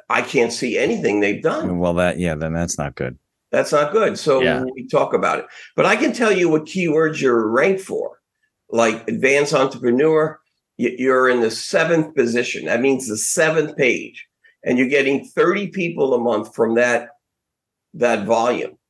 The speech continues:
Speaker 1: And so the keywords that you need to rank w-, for, they need to be improved.
Speaker 2: You want
Speaker 1: And
Speaker 2: the
Speaker 1: so
Speaker 2: position to be lower, a lower number?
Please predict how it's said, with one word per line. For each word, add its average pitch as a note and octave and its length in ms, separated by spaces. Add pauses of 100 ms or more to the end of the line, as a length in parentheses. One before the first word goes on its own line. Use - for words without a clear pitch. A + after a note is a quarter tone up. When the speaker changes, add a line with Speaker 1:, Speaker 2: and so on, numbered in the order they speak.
Speaker 1:
And B2 320
so C#3+ 420 (800)
the C3 120
keywords G#3+ 540
that D#3 120
you D3+ 100
need D#3 200
to C3 80
rank B2 360 (480)
w-, A#2 300
for, D3+ 580 (300)
they A#2+ 160
need A#2+ 220
to A2+ 100
be G2+ 160
improved. F#2 580 (140)
Speaker 2:
You A#2 120
want C#3 200
Speaker 1:
And A#2+ 80
Speaker 2:
the - 60
Speaker 1:
so - 60
Speaker 2:
position B2+ 340
to A2+ 80
be A2+ 100
lower, A2+ 460
a G#2+ 60
lower B2 360
number? E3 420